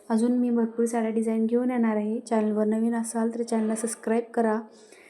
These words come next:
आणि त्यानंतर हे काही जास्वंदाचं फूल आहे. अशा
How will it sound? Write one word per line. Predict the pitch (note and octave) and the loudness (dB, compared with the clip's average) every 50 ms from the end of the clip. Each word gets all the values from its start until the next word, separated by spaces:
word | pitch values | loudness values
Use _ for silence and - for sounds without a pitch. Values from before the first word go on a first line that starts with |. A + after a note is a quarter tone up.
| - - - - | -20 -20 -10 -4
आणि | B3 A#3 A#3 | 2 2 4
त्यानंतर | A3+ A#3 A#3+ A#3 A#3 A#3 A#3 A3 A3+ A#3 | 4 6 6 6 6 4 2 0 0 0
हे | A#3 A#3+ A#3 A3+ | 2 2 2 0
काही | A3+ A#3 A3+ A3 A3 - - - A#3 | 0 0 -2 -2 -2 -6 -10 -4 0
जास्वंदाचं | A3+ A3+ A3 - A3+ A3 G#3+ A3+ A3 A3+ A3 - | 0 0 2 0 0 0 0 0 0 -4 -6 -6
फूल | - A#3 A#3 A#3 | -2 0 2 2
आहे. | A3 G3 G3+ A3 C4 D4+ - - - - - _ _ _ _ - - - - _ _ _ _ - - - _ - | 2 2 0 -2 -4 -4 -8 -14 -20 -20 -20 _ _ _ _ -20 -20 -20 -20 _ _ _ _ -20 -20 -12 _ -2
अशा | C4+ A#3+ - B3+ C4 C4+ | 0 0 0 0 0 0